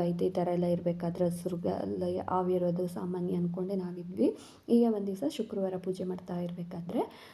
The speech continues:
ಒಂದು ಹತ್ತು ಗಂಟೆ ಆಗೋಗಿತ್ತು, ಟೈಮ್ ಹತ್ತು ಗಂಟೆಗೆ ಹೋಗಿತ್ತು. ಅದು ಸ್ವಲ್ಪ ಲೇಟ್ ಆಯಿತು. ಪೂಜೆ ಮಾಡ್ತಾ ಇರ್ಬೇಕಾದ್ರೆ ಮಾಮೂಲಿ ನಮ್ಮ ಬೇವಿನ ಮರಕ್ಕೆ ಪೂಜೆ ಮಾಡಿಬಿಟ್ಟು ಅಲ್ಲಿ ಓ-, ಓಂ ಶಕ್ತಿದು ಮೂಲ ಮಂತ್ರ ಹೇಳ್ತೀರಲ್ಲ, ಮೂಲ ಮಂತ್ರ ಹೇಳ್ಬಿಟ್ಟು ಹಿಂಗೆ ಕಣ್ಬಿಟ್ಟು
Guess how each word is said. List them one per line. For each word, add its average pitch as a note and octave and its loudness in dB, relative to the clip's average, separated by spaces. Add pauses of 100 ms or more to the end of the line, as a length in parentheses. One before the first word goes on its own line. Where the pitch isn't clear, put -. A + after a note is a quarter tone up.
(100)
ಒಂದು A#3 6
ಹತ್ತು G3 2
ಗಂಟೆ F#3+ 0
ಆಗೋಗಿತ್ತು, F3+ 0
ಟೈಮ್ F#3+ 0
ಹತ್ತು F3+ -4
ಗಂಟೆಗೆ F3+ -6
ಹೋಗಿತ್ತು. F3 -2
ಅದು G#3+ -2
ಸ್ವಲ್ಪ F#3+ -4
ಲೇಟ್ F3+ -2
ಆಯಿತು. F3 0 (440)
ಪೂಜೆ A#3+ 4
ಮಾಡ್ತಾ G3 0
ಇರ್ಬೇಕಾದ್ರೆ F#3 -2
ಮಾಮೂಲಿ A3 6
ನಮ್ಮ F#3 2
ಬೇವಿನ F#3+ 4
ಮರಕ್ಕೆ F#3 -2
ಪೂಜೆ F#3+ 0
ಮಾಡಿಬಿಟ್ಟು F3+ 0
ಅಲ್ಲಿ A3+ 4
ಓ-, G3 4 (300)
ಓಂ A3 6
ಶಕ್ತಿದು G3 2
ಮೂಲ F#3+ 4
ಮಂತ್ರ F3+ 0
ಹೇಳ್ತೀರಲ್ಲ, F3 0
ಮೂಲ A#3 6
ಮಂತ್ರ G3 -2
ಹೇಳ್ಬಿಟ್ಟು F#3 0 (300)
ಹಿಂಗೆ A#3 10
ಕಣ್ಬಿಟ್ಟು A3 4